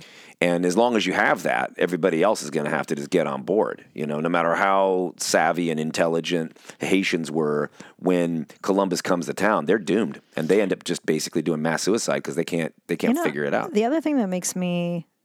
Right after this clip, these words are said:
Speaker 2: so sad, um, is the fact that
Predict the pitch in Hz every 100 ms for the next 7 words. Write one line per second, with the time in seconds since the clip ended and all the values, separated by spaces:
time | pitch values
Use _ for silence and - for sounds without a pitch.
0 | - - 190 220 - 156 156 156 160 -
1 | _ _ 170 160 147 151 156 _ _ _
2 | _ - - - _ _ - - 190 220
3 | 214 220 - 185 175 175 165 156 160 -
4 | -